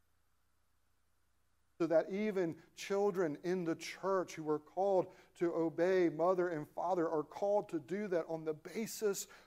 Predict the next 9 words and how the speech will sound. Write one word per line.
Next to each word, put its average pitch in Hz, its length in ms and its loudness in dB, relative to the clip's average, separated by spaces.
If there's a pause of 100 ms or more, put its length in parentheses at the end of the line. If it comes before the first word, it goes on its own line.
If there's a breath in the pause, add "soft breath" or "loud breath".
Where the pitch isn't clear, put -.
of 156 200 0
their 165 220 2
identities 190 800 0
from 160 240 -2
their 160 140 4
baptisms. 151 840 -4 (3000)
Grace, 190 600 -8 (580)
grace, 185 380 -10 (680)
grace, 165 140 -8